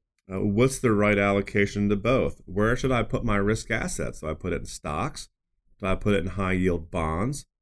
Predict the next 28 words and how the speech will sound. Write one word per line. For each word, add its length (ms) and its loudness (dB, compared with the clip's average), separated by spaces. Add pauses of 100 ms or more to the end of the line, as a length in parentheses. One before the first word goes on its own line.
(640)
Do 80 -2
I 80 2
put 200 0
it 100 2
in 220 -2
reits? 500 -2 (760)
Uh, 180 -8
do 140 -2
I 80 0
put 200 -2
it 60 -2
in 40 -6
a 60 -8
private 440 -6
placement?" 500 -4
I 60 0
mean, 120 4
there's 160 2
just 120 -4
all 160 0
these 160 2
different 320 -4
places 320 -4
you 80 -2
can 140 -6
put 280 -4
your 100 -2
money 400 0